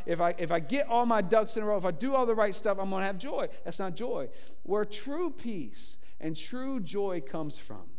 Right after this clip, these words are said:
it comes from knowing that we have right standing with God Almighty. That's what peace comes from.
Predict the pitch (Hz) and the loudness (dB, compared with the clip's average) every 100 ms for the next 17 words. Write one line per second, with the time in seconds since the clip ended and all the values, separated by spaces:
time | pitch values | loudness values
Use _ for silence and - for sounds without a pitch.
0 | - - - 147 - 220 220 196 - 147 | -2 -2 -2 -2 0 0 0 0 0 0
1 | 131 139 170 165 131 95 - - - 135 | 0 2 2 2 0 0 -2 -2 0 0
2 | 120 147 131 110 127 156 - - - 131 | 2 2 0 0 0 0 0 -2 0 0
3 | 117 101 95 113 107 107 101 98 98 - | 0 -2 -2 -2 -2 -2 -2 -2 -4 -2
4 | - - - - - - - - - - | -2 -2 -2 -4 -4 -2 -2 -2 -2 -2
5 | - - - - - 170 170 - 156 - | -2 -2 -2 -2 -2 0 0 0 -2 -2
6 | 143 120 - 185 190 - - 90 | -2 -2 -2 -2 -2 -2 -4 -2